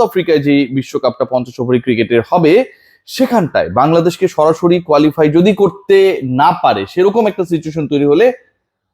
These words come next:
বাংলাদেশের ক্রিকেটের মানিজ্যত ধূলিসাৎ হয়ে যাবে।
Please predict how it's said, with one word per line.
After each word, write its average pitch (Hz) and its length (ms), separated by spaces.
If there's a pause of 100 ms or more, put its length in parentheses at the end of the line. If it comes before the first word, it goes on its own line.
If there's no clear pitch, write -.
বাংলাদেশের 131 640
ক্রিকেটের 135 380 (140)
মানিজ্যত 123 500 (580)
ধূলিসাৎ 123 460
হয়ে 87 160
যাবে। 87 180